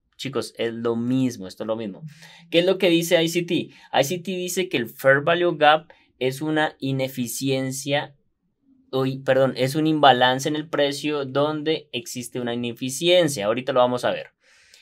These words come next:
Y para esto, para yo, por ejemplo, colocar Fair Value Gap, él los categoriza.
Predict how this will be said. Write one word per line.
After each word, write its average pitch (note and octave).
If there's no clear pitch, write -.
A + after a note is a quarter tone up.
Y G#3
para F#3
esto, F#3
para A2+
yo, C3+
por F#3
ejemplo, F3
colocar C3
Fair D#3
Value D#3
Gap, C#3+
él C3+
los C#3
categoriza. C3